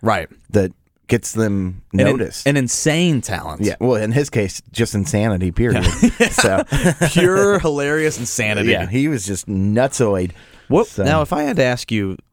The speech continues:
Speaker 1: this question, this is so difficult. What would you have to say is your favorite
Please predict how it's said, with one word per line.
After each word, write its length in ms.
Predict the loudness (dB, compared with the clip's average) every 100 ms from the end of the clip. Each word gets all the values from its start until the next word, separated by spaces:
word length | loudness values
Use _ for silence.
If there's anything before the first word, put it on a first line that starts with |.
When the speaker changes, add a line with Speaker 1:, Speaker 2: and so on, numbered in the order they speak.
| _ _ _ -6
Speaker 1:
this 200 | -6 -2
question, 340 | -2 -2 -4
this 100 | -6
is 60 | -6
so 220 | -2 0
difficult. 500 | 0 -4 -4 -6 -6 -16 _
What 240 | -4 -2 -2
would 120 | 0
you 120 | 2
have 200 | 2 0
to 80 | -8
say 340 | -4 0 0 -2
is 200 | -4 -2
your 100 | -4
favorite 600 | -4 0 0 2 -4